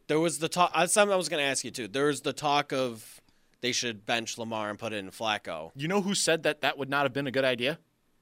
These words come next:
Speaker 2: Joe Flacco.
Speaker 1: Yeah, he did. After
Speaker 2: Flacco
Speaker 1: the
Speaker 2: was
Speaker 1: game.
Speaker 2: like,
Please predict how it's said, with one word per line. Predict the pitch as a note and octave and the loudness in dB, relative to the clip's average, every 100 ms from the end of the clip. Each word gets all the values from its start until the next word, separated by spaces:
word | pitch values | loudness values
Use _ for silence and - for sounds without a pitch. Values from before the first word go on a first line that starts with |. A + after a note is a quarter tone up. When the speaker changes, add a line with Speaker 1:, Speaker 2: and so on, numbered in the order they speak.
| _ _ _ | _ _ _
Speaker 2:
Joe | - E3 | 2 4
Flacco. | - D#3 D#3+ D#3+ B2+ E2 - _ _ - _ | 6 8 10 10 8 2 -2 _ _ -20 _
Speaker 1:
Yeah, | - D3+ D#3+ C3+ | 4 10 10 8
he | C3+ | 2
did. | A#2 A#2 F#2+ _ B2+ | -2 -2 -4 _ -4
After | C3 | 8
Speaker 2:
Flacco | E3+ F#3+ | 10 12
Speaker 1:
the | |
Speaker 2:
was | F3 | 10
Speaker 1:
game. | E3+ | 8
Speaker 2:
like, | C#3+ | 6